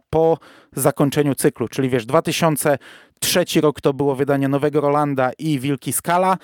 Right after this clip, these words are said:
dwa tysiące czwarty rok Pieśń Suzana i Mroczna Wieża i to był pierwszy powrót, e, Kinga do, e, normalnej literatury po Mrocznej Wieży i, i pod tym kątem myślałem, powrót starego, dobrego Kinga.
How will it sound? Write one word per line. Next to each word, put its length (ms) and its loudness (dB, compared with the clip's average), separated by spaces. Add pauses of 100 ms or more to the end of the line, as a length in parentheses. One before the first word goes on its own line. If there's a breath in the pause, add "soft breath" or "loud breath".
(320 loud breath)
dwa 160 0
tysiące 400 0
czwarty 420 0
rok 240 0
Pieśń 200 -2
Suzana 540 2
i 100 -2
Mroczna 400 0
Wieża 420 2 (340 loud breath)
i 100 -2
to 120 0
był 160 2 (100)
pierwszy 520 0 (140)
powrót, 640 0
e, 240 2
Kinga 560 0
do, 400 2 (580 loud breath)
e, 280 2
normalnej 640 2
literatury 580 0
po 200 0
Mrocznej 420 0
Wieży 300 2
i, 420 0
i 60 -6
pod 280 0
tym 140 -4
kątem 320 0
myślałem, 340 0
powrót 340 0
starego, 320 0
dobrego 380 0
Kinga. 400 0